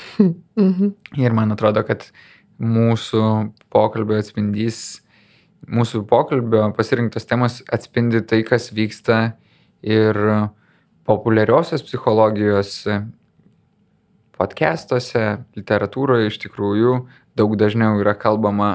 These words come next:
Speaker 2: apie, kaip mano draugas pasakytų, diela techniki, apie, apie techniką. Ir daug rečiau yra kalbama apie esmę ir apie tai, kad daug svarbiau yra meilė.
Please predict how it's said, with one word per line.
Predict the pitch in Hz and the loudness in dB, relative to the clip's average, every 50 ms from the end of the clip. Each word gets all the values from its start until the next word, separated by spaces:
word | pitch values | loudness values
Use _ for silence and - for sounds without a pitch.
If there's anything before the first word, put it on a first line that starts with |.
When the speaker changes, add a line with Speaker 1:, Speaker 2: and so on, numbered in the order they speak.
| - | -2
Speaker 2:
apie, | 104 98 - - 101 101 104 101 - _ _ _ _ _ _ _ _ _ _ _ _ _ _ _ _ - | -6 -6 -4 -2 -2 -2 -2 -4 -6 _ _ _ _ _ _ _ _ _ _ _ _ _ _ _ _ -16
kaip | - - 98 98 - _ - 104 101 101 104 101 - _ | -8 -8 -8 -8 -8 _ -4 -2 -2 -2 -2 -6 -10 _
mano | - 110 107 107 107 104 104 107 _ _ | -8 -6 -4 -4 -4 -4 -6 -8 _ _
draugas | - 117 110 104 107 104 110 107 | -12 -10 -4 -4 -2 -2 -4 -4
pasakytų, | - - 101 - - - 107 - - 104 | -6 -8 -10 -8 -8 -10 -10 -8 -6 -2
diela | 104 110 117 117 113 110 | 2 4 4 4 4 2
techniki, | 110 - 135 156 - - 139 127 123 - 117 104 104 120 120 127 147 147 139 139 127 | 2 2 0 0 0 -4 -4 -4 -4 -4 -4 -4 -4 -6 -10 -14 -20 -20 -20 -18 -16
apie, | 113 113 - - - 113 110 - - | -16 -16 -16 -16 -16 -16 -16 -10 -8
apie | 123 110 110 - 123 | -8 -8 -6 -6 -2
techniką. | - 135 127 127 - 139 123 110 - 120 110 107 - - - - _ _ _ _ _ _ _ _ _ _ _ _ - | 0 0 0 0 0 -2 -4 -2 -2 -4 -4 -4 -10 -20 -20 -20 _ _ _ _ _ _ _ _ _ _ _ _ -12
Ir | - 120 117 113 110 107 107 101 | -10 -8 -6 -6 -8 -8 -10 -12
daug | - 113 107 107 107 107 107 | -10 -2 0 2 2 2 0
rečiau | - 110 104 - 117 110 107 | -4 -6 -4 0 2 2 4
yra | 107 107 104 | 2 2 0
kalbama | - - 104 104 104 107 104 107 104 104 | 0 -2 -2 0 0 -2 -2 0 -2 -2
apie | 101 - 110 98 | -2 0 0 0
esmę | - 104 107 107 107 - - 113 113 120 131 127 - _ _ _ _ _ _ _ _ _ - | 0 0 -2 -2 -2 -4 -4 -4 -4 -4 -4 -6 -10 _ _ _ _ _ _ _ _ _ -10
ir | 117 113 110 107 | -6 -6 -4 -4
apie | 107 101 - 113 | -6 -6 -6 -10
tai, | - - 110 110 | -8 -8 -10 -10
kad | - - 107 - - - | -8 -10 -10 -12 -12 -20
daug | - - - 117 110 110 107 110 110 | -20 -18 -16 -10 -8 -8 -8 -8 -10
svarbiau | - - 110 110 110 107 107 107 107 110 | -10 -10 -10 -6 -4 -4 -4 -4 -6 -4
yra | 107 110 113 117 | -4 -4 -4 -4
meilė. | 143 170 190 208 208 160 123 123 110 113 | -6 -4 -2 -2 -2 -2 -2 -4 -6 -8